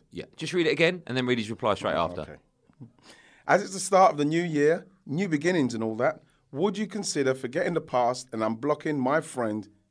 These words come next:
Speaker 2: Andy Goldstein?"
Speaker 1: Love it.
Speaker 2: In which he replies, "I have a policy. Abusive behaviour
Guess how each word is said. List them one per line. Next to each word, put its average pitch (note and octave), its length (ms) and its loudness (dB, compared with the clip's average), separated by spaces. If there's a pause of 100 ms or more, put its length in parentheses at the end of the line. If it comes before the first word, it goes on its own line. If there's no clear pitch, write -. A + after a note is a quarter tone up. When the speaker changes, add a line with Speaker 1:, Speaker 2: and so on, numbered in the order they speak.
(120)
Speaker 2:
Andy A2+ 240 0
Goldstein?" F#2 520 -8
Speaker 1:
Love D#2+ 140 -2
it. E2 120 -8 (420)
Speaker 2:
In G#2+ 100 -8
which A#2+ 200 -8
he C3 180 -2
replies, C#3 640 0 (560)
"I C3+ 100 2
have E3+ 100 2
a D#3 40 -8
policy. A2 580 -4 (760)
Abusive D#3+ 500 -8
behaviour B2 540 -2